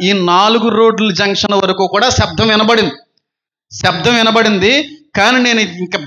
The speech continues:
భయం అయితే వేసింది, కానీ వెనక్కి తిరగడానికి కూడా సాహసించలేదు.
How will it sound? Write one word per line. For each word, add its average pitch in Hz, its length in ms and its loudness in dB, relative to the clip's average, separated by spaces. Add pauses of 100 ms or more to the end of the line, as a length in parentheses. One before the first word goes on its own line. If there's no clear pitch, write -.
భయం 226 280 2
అయితే 285 300 2
వేసింది, 254 320 0
కానీ 240 200 0
వెనక్కి 202 340 -2
తిరగడానికి 214 440 0
కూడా 214 160 2
సాహసించలేదు. 185 720 0